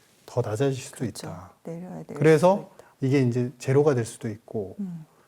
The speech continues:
Speaker 1: 그러면은 이제 나머지 상호관세 십 프로가 남지 않습니까? 근데 이 상호관세 십 프로는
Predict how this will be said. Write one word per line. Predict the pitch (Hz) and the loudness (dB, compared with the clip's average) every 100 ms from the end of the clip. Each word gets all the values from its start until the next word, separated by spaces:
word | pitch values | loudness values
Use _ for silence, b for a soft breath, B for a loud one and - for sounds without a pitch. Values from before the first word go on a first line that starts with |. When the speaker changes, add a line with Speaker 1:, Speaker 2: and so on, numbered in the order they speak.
| _ | _
Speaker 1:
그러면은 | - 180 175 160 131 | 0 2 2 2 0
이제 | 127 127 - _ | 0 -2 -8 _
나머지 | 131 131 151 139 | 0 4 4 2
상호관세 | - 214 190 139 | 0 2 4 2
십 | 135 - | -6 -4
프로가 | - 196 | 0 0
남지 | 131 104 - | -2 -6 -10
않습니까? | 101 107 101 131 - b b | -12 -14 -12 -14 -16 b b
근데 | 165 160 | -2 0
이 | 160 180 | 0 -2
상호관세 | 170 208 208 185 175 | 2 4 6 4 0
십 | - - | -4 -8
프로는 | - 190 175 190 240 | -4 0 0 2 0